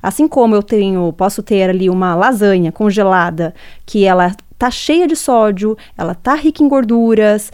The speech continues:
ela vai ter muitos aditivos pra conseguir mantê-la, né, a, por mais tempo, aumentar a vida de prateleira. Eu também posso ter uma lasanha,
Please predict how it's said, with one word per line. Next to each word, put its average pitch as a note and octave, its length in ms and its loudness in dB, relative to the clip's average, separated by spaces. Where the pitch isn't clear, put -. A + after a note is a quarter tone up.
ela F#3 200 -2
vai A#3 240 -2
ter C#4 160 -2
muitos B3+ 260 0
aditivos B3+ 840 -2
pra - 120 -6
conseguir G#3 640 -2
mantê-la, G#3+ 1000 2
né, G3+ 400 -4
a, F#3 260 -2
por - 160 -8
mais A3+ 300 0
tempo, B3 340 0
aumentar G3 540 -2
a C4 60 0
vida G#3+ 180 0
de F3+ 100 -8
prateleira. A#3 540 -2
Eu C#4+ 60 0
também E4+ 260 2
posso C#4+ 220 -2
ter B3 100 0
uma A#3 100 0
lasanha, G#3+ 640 0